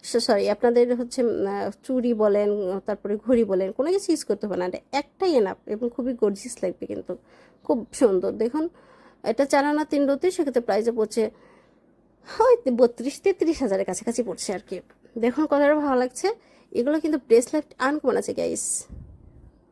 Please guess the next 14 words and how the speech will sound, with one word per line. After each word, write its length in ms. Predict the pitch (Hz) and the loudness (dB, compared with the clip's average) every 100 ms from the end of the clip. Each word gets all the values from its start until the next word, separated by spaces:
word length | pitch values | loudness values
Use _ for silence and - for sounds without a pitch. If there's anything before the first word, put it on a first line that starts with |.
| _ _ _ _ _ - - - - - | _ _ _ _ _ -20 -20 -20 -20 -2
আমি 160 | 311 | 2
চেষ্টা 220 | 339 349 370 | 2 2 2
করি 140 | 370 | 2
আপনাদের 360 | 359 359 349 359 | 2 2 4 4
মাঝে 460 | 285 269 285 339 | 4 2 2 2
নতুন 280 | 330 240 277 | 4 4 2
নতুন 200 | 277 269 | -2 0
ডিজাইন 300 | 214 220 220 | 0 2 2
নিয়ে 160 | 220 208 | 2 0
আসার। 280 | 214 294 - - | -2 -6 -6 -6
এটা 220 | 294 311 | -4 -2
দেখুন 220 | 277 302 | -2 -2
চার 300 | 285 226 196 | -2 -2 -2
রতি 240 | 175 - | -2 -4